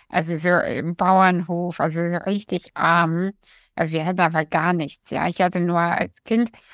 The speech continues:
ein einziges Kleid. Das kann man sich gar nicht vorstellen. Und ich habe jetzt tausend Kle-, also tausend Kleider nicht, aber ich habe gute, gute und viele Kleider, ähm, und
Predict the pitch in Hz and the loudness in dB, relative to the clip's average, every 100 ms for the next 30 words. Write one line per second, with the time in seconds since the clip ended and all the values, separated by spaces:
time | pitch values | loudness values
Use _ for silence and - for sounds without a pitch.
0 | - - 175 - 196 190 185 170 - - | -4 -2 0 2 0 -2 -4 -4 -6 -12
1 | - 170 165 147 - - 170 - 175 175 | -4 -2 0 -2 -8 -12 -8 -2 0 -2
2 | 175 - 175 170 - 180 196 - - 165 | -4 -4 -2 -2 0 2 2 0 -2 0
3 | 180 196 _ _ _ - 175 165 170 165 | 0 -4 _ _ _ -6 -4 -2 -2 0
4 | 185 190 - 175 196 208 180 - 151 - | 0 -2 -2 2 2 2 -2 0 0 2
5 | 147 147 147 156 156 139 156 156 165 214 | 0 -2 -2 -2 -2 -4 -4 -2 -2 -4
6 | - - 165 160 170 - - 220 220 214 | -4 -6 -4 -4 -6 -8 -4 -2 2 2
7 | 196 - - - 226 254 240 196 180 175 | 2 -6 -20 -4 0 2 2 2 2 -2
8 | 214 226 220 202 190 175 190 202 196 185 | -2 0 0 -2 0 2 2 2 0 -2
9 | _ _ _ - 170 175 175 180 175 160 | _ _ _ -2 2 2 2 2 0 -2
10 | 170 165 170 | -2 -2 -2